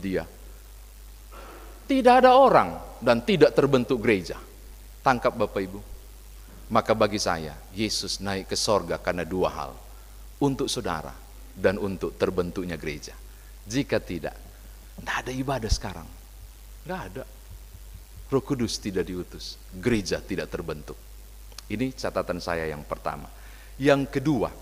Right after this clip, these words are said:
saya tertarik mengajak saudara kembali ke teks.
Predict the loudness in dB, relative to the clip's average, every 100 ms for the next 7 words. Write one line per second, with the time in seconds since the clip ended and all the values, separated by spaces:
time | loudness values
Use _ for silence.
0 | -18 -20 -20 -20 -20 -20 -20 -20 -20 -20
1 | -20 -20 -20 -18 -18 -16 -6 -2 0 -2
2 | -2 -4 0 0 0 -2 -2 0 0 0
3 | -2 -4 -6 -2 0 0 -2 0 2 0
4 | -2 -6 -2 0 0 0 -8 -8